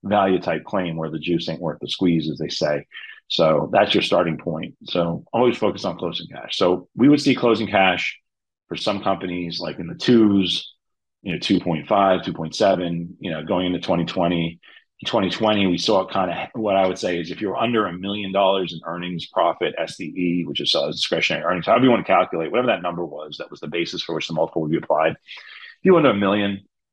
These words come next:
typically you would get three to three and a half at most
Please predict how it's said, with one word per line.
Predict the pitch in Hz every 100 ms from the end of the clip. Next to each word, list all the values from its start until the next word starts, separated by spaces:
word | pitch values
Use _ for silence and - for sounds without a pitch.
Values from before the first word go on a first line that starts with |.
| _
typically | - 170 - 139
you | 123 113
would | 98 87
get | 101 95 92 - _ _ _ _ _ _ _ _ _
three | - 117 113
to | 107
three | 117 107
and | 92
a |
half | 85 90 98
at | 90 71
most | 76 95 127 - -